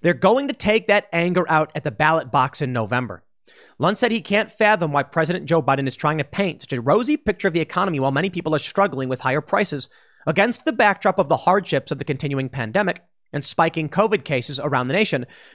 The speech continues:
due to the highly contagious Omicron variant. Voters have given Biden poor marks on the economy in recent polling, including the latest C N B C Change Research Survey. Quote, "There's a complete disconnect between what they are being told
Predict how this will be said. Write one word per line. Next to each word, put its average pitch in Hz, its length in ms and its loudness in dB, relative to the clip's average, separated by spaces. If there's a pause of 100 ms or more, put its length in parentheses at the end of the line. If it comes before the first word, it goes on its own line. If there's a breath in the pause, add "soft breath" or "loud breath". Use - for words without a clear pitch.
due 202 120 2
to 233 100 2
the 202 80 2
highly 175 340 2
contagious 165 680 -2
Omicron 135 460 -4
variant. 151 320 0 (640 soft breath)
Voters 240 460 2
have 196 180 0
given 208 280 0
Biden 160 360 2
poor 214 280 4
marks 220 400 2
on 147 100 -2
the 151 60 -2
economy 185 460 0
in 139 140 -4
recent 147 340 -2
polling, 151 340 2 (380 soft breath)
including 220 480 0
the 294 120 2
latest 196 380 0
C - 240 -2
N 185 180 0
B 180 120 -2
C 165 280 -4
Change 139 440 -4
Research 120 360 -6
Survey. 156 300 -2
Quote, - 340 0 (920)
"There's 170 140 -2
a 170 40 -2
complete 202 480 -4
disconnect 143 500 -2 (420 loud breath)
between 208 340 0
what 226 160 2
they 233 100 4
are 233 80 2
being 185 300 -2
told 226 420 0